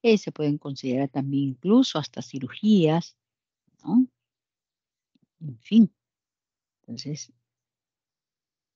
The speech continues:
pero ya la persona, no,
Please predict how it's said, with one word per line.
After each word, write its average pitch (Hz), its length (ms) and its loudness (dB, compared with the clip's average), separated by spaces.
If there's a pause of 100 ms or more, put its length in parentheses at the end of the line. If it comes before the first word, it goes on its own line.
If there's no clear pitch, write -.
(240)
pero 156 180 2
ya 160 300 2 (140)
la 180 160 0
persona, 156 680 -6 (1400)
no, 127 260 -16